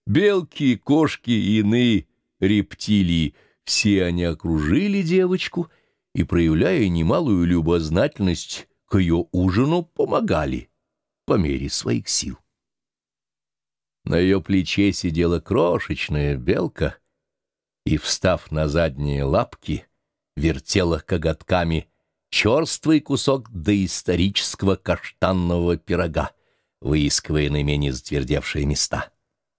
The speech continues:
Всякий раз, как ее поиски увенчивались успехом, она поматывала поднятым трубой пушистым хвостом и поводила заостренными ушами в знак благодарности и удивления, а затем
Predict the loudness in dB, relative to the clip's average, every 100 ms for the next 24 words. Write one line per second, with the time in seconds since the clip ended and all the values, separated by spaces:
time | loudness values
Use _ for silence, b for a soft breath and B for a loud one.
0 | _ _ _ _ _ _ _ -8 -2 -2
1 | 2 2 2 0 -2 -4 -2 0 2 0
2 | 0 0 0 -4 -2 0 2 0 0 -2
3 | 0 0 -2 -2 0 0 0 0 -2 0
4 | 0 0 -2 0 0 0 -2 -2 -2 0
5 | -2 -4 _ _ -2 0 0 -4 -4 -4
6 | -2 -2 0 -2 -4 -4 -4 -4 -4 -4
7 | -2 -2 0 0 -2 b b b -2 0
8 | 2 0 0 0 0 0 0 -2 -2 -2
9 | -2 0 0 0 -2 -2 0 0 -4 b
10 | b -4 -2 0 -2 0 0 0 -2 -2
11 | -6 -8 -6 -2 0 2 2 0 -2 -4
12 | -8 b b b -4 -2 -2 -2 -2